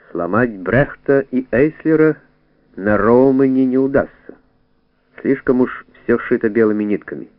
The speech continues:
Тем не менее, судя по всему, блок Штирлиц-Роумен оформился, и это прекрасно. Такое надо грохнуть в нужный момент. И ударить это должно в конечном-то счете не по кому-нибудь,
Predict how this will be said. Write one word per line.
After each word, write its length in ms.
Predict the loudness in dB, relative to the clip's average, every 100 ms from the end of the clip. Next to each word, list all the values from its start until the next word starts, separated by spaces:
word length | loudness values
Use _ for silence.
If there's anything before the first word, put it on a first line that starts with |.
| _ _ _ _ _ _ _ _ _
Тем 120 | -2 0
не 80 |
менее, 300 | 2 4 2 4
судя 200 | 2 2
по 140 | 0
всему, 400 | 0 2 4 4
блок 420 | 4 4 4 4 -4 -16
Штирлиц-Роумен 1300 | 2 2 4 0 -2 -4 0 2 2 0 -4 -8 -14 _ _
оформился, 960 | -4 -2 2 2 2 -4 -6 -4 -6 -6 _ _ _ _
и 60 |
это 200 | -8 -6
прекрасно. 920 | -2 -2 -2 0 0 -2 -8 -8 -8 -6
Такое 320 | -6 0 0
надо 360 | 0 0 0 -2 _ _
грохнуть 840 | -10 -6 2 2 2 0 -4 -4 -8
в 160 | -8
нужный 520 | -2 2 2 2 -2
момент. 640 | 0 0 2 2 0 -2 -12 _ _ _ _ _ _ _ _
И 60 | -6
ударить 680 | -6 -2 2 4 4 2 0
это 240 | 2 0
должно 560 | 2 2 2 2 0 0
в 60 |
конечном-то 840 | 2 4 4 2 -2 -2 0 -2
счете 760 | -2 -4 2 2 2 0 0 0
не 220 | -4 -4
по 180 | -2 -4
кому-нибудь, 800 | -2 -2 0 2 2 2 0 -2